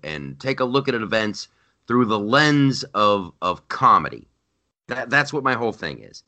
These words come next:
And, and when that Time Magazine article, and I'm gonna work, the Gimlet and I are, are discussing this as well on today's show. Uh,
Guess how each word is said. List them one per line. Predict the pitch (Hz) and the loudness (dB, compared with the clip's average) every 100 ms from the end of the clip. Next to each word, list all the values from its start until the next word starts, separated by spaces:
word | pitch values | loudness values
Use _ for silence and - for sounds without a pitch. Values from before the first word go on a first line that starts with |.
| _ _ _ _ _ _ - | _ _ _ _ _ _ -6
And, | 110 107 | -4 -4
and | 101 107 | -4 -2
when | 101 120 | 0 2
that | 151 208 | 2 2
Time | - 180 170 | 2 2 2
Magazine | 156 131 107 120 | 0 -2 -2 0
article, | 98 87 85 | 2 2 0
and | 95 | 0
I'm | 120 | 2
gonna | 147 131 | 2 0
work, | 131 - 104 - - _ - 87 - | -4 -4 -8 -20 -20 _ -20 -14 -8
the | |
Gimlet | 104 143 135 101 | -2 2 2 0
and | 85 | -2
I | 80 76 73 - | -2 -4 -8 -12
are, | 80 76 | -8 -6
are | 80 82 80 71 _ _ _ _ _ _ _ | -4 -4 -4 -8 _ _ _ _ _ _ _
discussing | - 101 - 92 87 | -12 -6 -2 -2 -2
this | 85 78 | -8 -8
as | 76 | -4
well | 101 95 | 0 2
on | 80 | 0
today's | - 82 80 | -2 -2 -2
show. | - 98 82 67 - - - - _ _ _ _ - - | 0 2 2 0 -8 -20 -20 -20 _ _ _ _ -8 0
Uh, | 92 87 85 | 4 6 4